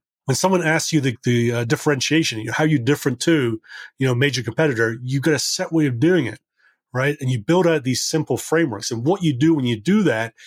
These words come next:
is you get everyone on the same freeway, but it's okay to be in slightly different lanes. So what does that mean? You know, you don't wanna script things out for people, right? Any seller worth their salt will sound stupid and, and not wanna sound stupid.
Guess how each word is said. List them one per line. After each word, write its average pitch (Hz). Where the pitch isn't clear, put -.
is 117
you 123
get 160
everyone 139
on 123
the 120
same 147
freeway, 135
but 151
it's -
okay 156
to 135
be 131
in 120
slightly 127
different 117
lanes. 117
So -
what 123
does 117
that 117
mean? 127
You 139
know, 127
you 135
don't 175
wanna 151
script -
things 123
out 123
for 127
people, -
right? 123
Any 135
seller 131
worth 117
their 107
salt 120
will 107
sound 120
stupid 127
and, 113
and 110
not 120
wanna 110
sound 107
stupid. 117